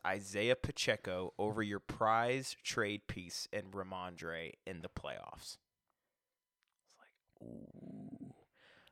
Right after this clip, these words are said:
Ooh, again, that man will remain unanimous. But, uh, he, I think he kinda has a point.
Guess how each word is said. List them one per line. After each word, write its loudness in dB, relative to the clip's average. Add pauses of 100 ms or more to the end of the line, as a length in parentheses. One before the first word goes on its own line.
(160)
Ooh, 0
again, 0
that 2
man 2
will 0
remain -8
unanimous. -8
But, 2
uh, 0
he, -6
I -8
think -8
he -6
kinda -2
has -6
a -12
point. -10